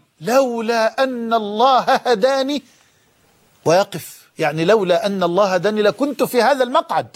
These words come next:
لولا أن الله هداني"، يقول صلى الله عليه وسلم: "فيكون له شكر"، يعني فتكون رؤيته لمقعده في النار وهو يرى نفسه الآن في الجنة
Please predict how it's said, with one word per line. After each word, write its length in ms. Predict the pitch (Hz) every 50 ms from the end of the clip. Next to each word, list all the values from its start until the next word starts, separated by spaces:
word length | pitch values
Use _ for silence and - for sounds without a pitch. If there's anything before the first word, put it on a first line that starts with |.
| _ _ _ _ - - - - -
لولا 680 | 202 233 294 330 320 277 254 240 226 233 220 214 214 - -
أن 400 | 311 339 320 294 277 262 254 262
الله 500 | 262 247 240 240 254 277 311 302 269 240
هداني"، 920 | 196 208 247 220 214 240 226 180 240 254 262 262 269 262 285 320 294 - - - - _ _
يقول 360 | - 180 180 - 277 269 233 -
صلى 240 | - 214 202 202
الله 140 | 196 196 202
عليه 100 | 214 208
وسلم: 300 | 175 - - 208 190 170
"فيكون 540 | - - 175 165 156 - 214 226 202 185 175
له 200 | 196 180 180 170
شكر"، 440 | - - 240 240 - - - - - - - - - - - - - _
يعني 300 | 175 170 156 160 156 143
فتكون 580 | - 175 156 - - 151 - - 247 269 226 202
رؤيته 680 | 185 185 185 - 170 160 202 233 226 - 196 165 185
لمقعده 760 | 180 175 165 170 - - - 156 220 247 190 202 175 165 190
في 120 | 170 - 190
النار 400 | 180 175 180 214 233 214 190 156
وهو 320 | 165 165 147 214 202 190
يرى 280 | 196 226 262 254 214 202
نفسه 340 | 202 190 - - 262 240 -
الآن 360 | 214 202 - - 254 233 214
في 80 | 160 185
الجنة 420 | 202 175 175 254 269 269 277 269